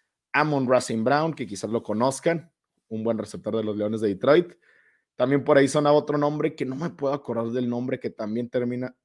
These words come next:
termina teniendo una carrera bastante mejor que lo que ha sido la de Amari Rodgers, pero los Packers siguen yendo por el receptor que quería Aaron Rodgers por sus similitudes con Randall Cobb,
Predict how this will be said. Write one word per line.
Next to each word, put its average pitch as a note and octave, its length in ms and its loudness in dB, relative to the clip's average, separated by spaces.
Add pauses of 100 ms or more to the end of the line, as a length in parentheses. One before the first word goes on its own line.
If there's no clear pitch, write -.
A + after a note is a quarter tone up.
(140)
termina A#2+ 360 -2
teniendo A2+ 280 -6
una B2+ 140 -6
carrera A#2 600 -4 (640)
bastante A3+ 640 4
mejor C#3+ 360 2
que D#3+ 120 2
lo D3 140 4
que C#3+ 80 -2
ha C3+ 40 2
sido C#3+ 220 4
la C#3 100 6
de A#2 60 4
Amari A#2+ 220 4
Rodgers, C#3+ 560 2
pero C3+ 120 -6
los C#3 120 -6
Packers C3+ 340 -2
siguen B2+ 220 0
yendo C3 220 0
por A2+ 120 -4
el G#2 60 -4
receptor G#2 340 -8
que G2+ 140 -14
quería A#2 300 2
Aaron B2+ 200 0
Rodgers A#2 400 0
por G2+ 160 -10
sus - 140 -16
similitudes G#2 840 -4
con G#2+ 160 -8
Randall G2+ 360 -2
Cobb, D#3+ 340 2